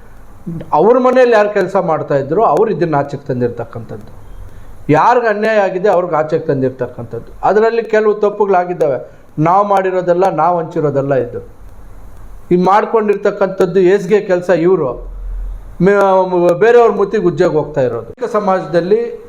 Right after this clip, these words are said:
ನಡ್ಕೊಳ್ತಕ್ಕಂಥ ನಡವಳಿಕೆಗಳು ಅಲ್ಲ. ಇವತ್ತು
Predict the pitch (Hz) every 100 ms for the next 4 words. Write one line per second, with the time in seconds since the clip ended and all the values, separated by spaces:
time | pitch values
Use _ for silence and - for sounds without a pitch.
0 | - - 156 190 - 214 214 190 185 175
1 | 190 160 165 175 170 170 151 175 170 160
2 | 151 - - - - - - 175 202 202
3 | 202 196 185 185